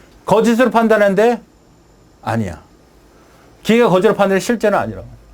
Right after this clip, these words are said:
이 사람은 암 환자 아니에요. 근데 실제로는 암 환자야. 오류죠.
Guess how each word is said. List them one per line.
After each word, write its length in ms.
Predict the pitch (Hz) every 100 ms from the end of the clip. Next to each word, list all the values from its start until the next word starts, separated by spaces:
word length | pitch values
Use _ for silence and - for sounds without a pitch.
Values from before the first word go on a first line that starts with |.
| - - -
이 80 |
사람은 300 | 185 247 247
암 160 | 151 165
환자 260 | 226 226 165
아니에요. 600 | 143 160 143 143 98 98 - _
근데 200 | 185 202
실제로는 460 | - 254 220 196 110
암 100 | 101
환자야. 220 | 90 85 - _ _ _ _ _ _ _
오류죠. 400 | 160 170 120 -